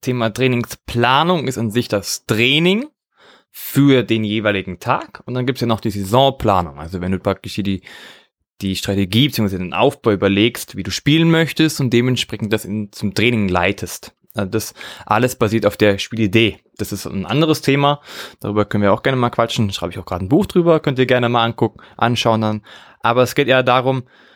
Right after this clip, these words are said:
wie schafft man für diesen jeweiligen Tag ein gutes Training? Punkt eins. Welche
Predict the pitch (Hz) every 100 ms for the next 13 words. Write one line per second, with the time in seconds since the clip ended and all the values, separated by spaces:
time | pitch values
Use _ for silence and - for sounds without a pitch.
0 | _ - 110 113 160 175 170 - _ _
1 | - _ - - 135 - 131 127 123 113
2 | 123 120 110 104 98 98 131 151 233 -
3 | - _ _ _ 120 110 123 120 107 -
4 | 117 117 101 87 104 98 92 90 87 82
5 | - - - - 131 147 143 135